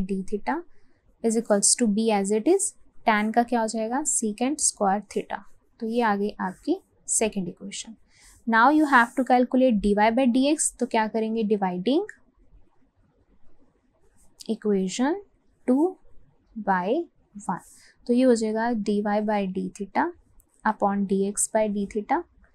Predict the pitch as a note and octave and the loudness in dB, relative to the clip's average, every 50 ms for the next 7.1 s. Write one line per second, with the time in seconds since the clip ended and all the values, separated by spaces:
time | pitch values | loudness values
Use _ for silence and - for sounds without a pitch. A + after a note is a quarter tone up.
0 | _ _ _ - _ _ - - B3 A3+ B3 A#3+ - G3 F#3 F#3+ - - - G3+ | _ _ _ -20 _ _ -2 0 2 2 2 0 -2 -2 -2 0 -2 -2 -2 -6
1 | G3 G#3 G#3+ G#3 G#3+ A#3 A#3 A3+ - - C4+ C4 C4 B3+ B3+ B3+ C4 B3+ C4 C4 | -8 -8 -6 -4 -2 0 0 -2 -2 -2 0 0 2 2 2 2 2 0 0 -2
2 | B3+ A#3 G#3+ - A3 A3+ A#3+ C4+ D4+ - - - - - - - - A#3+ A3+ - | -2 -4 -4 -2 0 0 2 0 0 -2 -6 -10 -10 -8 -6 -4 -2 -2 -2 -2
3 | B3 A#3 A#3 A#3+ - - - - - G3+ F#3+ F#3+ - - G#3 G#3 G#3 - C#4 F4 | 0 0 0 0 0 0 -2 -2 -2 -2 0 0 0 0 -2 -2 -2 -2 -2 -2
4 | E4+ - - - - - - - _ _ _ - A3 A3 - A#3+ A#3 A#3 A#3+ B3 | -4 -8 -14 -16 -16 -16 -16 -20 _ _ _ -4 -4 -2 0 0 0 2 2 2
5 | B3 B3+ B3+ B3+ - - _ - G#3 G3+ F#3+ G3 A#3 C#4+ - - _ _ _ - | 4 2 2 0 -2 -6 _ 0 0 2 2 2 0 -2 -6 -10 _ _ _ -20
6 | _ - - - - - - - B3 A#3+ - C4 B3+ B3+ B3 - G#3 G3 - G#3+ | _ -18 -8 -6 -4 -2 0 0 0 0 0 0 0 0 0 -2 -6 -6 -4 -4
7 | A3+ | -4